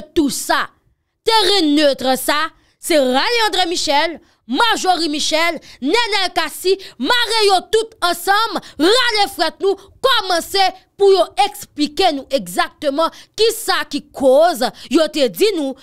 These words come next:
"Kanpe dèyè barikad nou." Se barikad nou ki avni nou, epi jwenn jodi a la, y ap goumen pou pouvwa en. Kisa ki lakòz kalite lanmou sa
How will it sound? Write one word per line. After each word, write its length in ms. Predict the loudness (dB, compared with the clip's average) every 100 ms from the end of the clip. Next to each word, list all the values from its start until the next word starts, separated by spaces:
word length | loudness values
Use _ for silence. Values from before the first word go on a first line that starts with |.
| -8
"Kanpe 340 | -2 0 0 0
dèyè 220 | 0 0
barikad 640 | -2 -2 -4 -2 -4 -4
nou." 180 | -8 -8 -10
Se 220 | -6 -2 0
barikad 480 | 0 -2 -4 -6
nou 120 | -8 -14
ki 140 | -8
avni 360 | -6 -6 -6 -2
nou, 200 | -2 -4
epi 380 | -2 0 2 0
jwenn 240 | 0 -2 -2
jodi 320 | -4 -2 -2
a 100 | 0
la, 120 | -2 -4 -10
y 180 | -4 -2
ap 200 | -2 -4
goumen 280 | -6 0 0
pou 140 | -2
pouvwa 460 | -10 -12 -2 -2 -2 -8 _ _ _ _ _ _ _ _ _ _
en. 260 | -2 -2 -4 _ _ _ _ _ -4
Kisa 380 | 0 0 0 -2
ki 100 | 0
lakòz 680 | 0 -2 0 2 2 0 -4 -12 -8
kalite 460 | -2 0 0 0 0 2
lanmou 380 | 0 4 2 2
sa 180 | 0